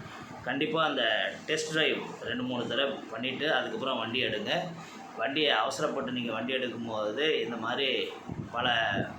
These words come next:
பிரச்சனைகளை சந்திக்க வேண்டியிருக்கும். இது நான் மேனேஜ் பண்ணிட்டேன். Actually, இது ஒரு வேற ஒருத்தவங்களா இருந்தா கண்டிப்பா மேனேஜ் பண்ணியிருக்க முடியாது. கண்டிப்பா ஆக்சிடென்ட் இன்வைட் பண்ணியிருக்கோம்.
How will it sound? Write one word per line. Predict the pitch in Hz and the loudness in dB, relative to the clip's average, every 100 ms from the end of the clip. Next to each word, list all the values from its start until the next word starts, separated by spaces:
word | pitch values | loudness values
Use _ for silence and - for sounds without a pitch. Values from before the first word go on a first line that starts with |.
| - - - - - - | -10 -6 -6 -6 -10 -8
பிரச்சனைகளை | 127 127 147 131 | -6 -2 0 2
சந்திக்க | 123 113 123 123 | 0 -2 -4 -2
வேண்டியிருக்கும். | 110 104 104 - 151 139 | -2 -2 -4 -2 -2 0
இது | 127 151 139 104 - - - - | 0 2 2 2 -2 -10 -14 -8
நான் | 127 131 123 | -2 0 4
மேனேஜ் | 156 185 - | 4 4 2
பண்ணிட்டேன். | 143 165 165 90 - - - | 2 2 2 0 -4 -10 -8
Actually, | 110 147 160 156 | -6 -2 2 2
இது | 131 | 2
ஒரு | 120 110 | 2 2
வேற | 117 143 | 2 4
ஒருத்தவங்களா | 135 139 135 123 | 2 0 0 0
இருந்தா | 127 | 0
கண்டிப்பா | 165 135 135 156 | 0 0 0 0
மேனேஜ் | 143 139 - 131 | 0 -2 -4 -4
பண்ணியிருக்க | 131 127 | -6 -4
முடியாது. | 120 123 127 95 - - - - - - - - - | -6 0 0 0 -2 -8 -8 -6 -6 -10 -12 -10 -6
கண்டிப்பா | 131 165 165 151 | -2 0 2 2
ஆக்சிடென்ட் | - 131 113 104 104 - | 2 -4 -4 -6 -8 -8
இன்வைட் | 120 120 101 98 | -6 -4 -4 -4
பண்ணியிருக்கோம். | 98 85 82 | -6 -6 -10